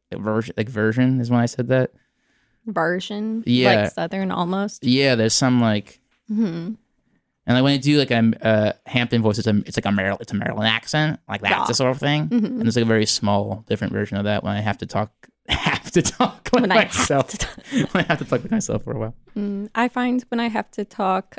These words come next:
Speaker 2: um, in situations, uh, that require you be smart, for instance, in class
Speaker 1: Mm-hmm.
Speaker 2: or,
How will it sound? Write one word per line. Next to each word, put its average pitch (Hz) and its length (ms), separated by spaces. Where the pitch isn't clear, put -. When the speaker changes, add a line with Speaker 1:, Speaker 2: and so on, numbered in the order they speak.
Speaker 2:
um, 175 420
in 190 100
situations, 175 1080
uh, 180 840
that 190 240
require 180 340
you 160 220
be 160 160
smart, 170 560
for - 120
instance, 156 440
in 160 160
class 156 560
Speaker 1:
Mm-hmm. 117 180
Speaker 2:
or, 156 260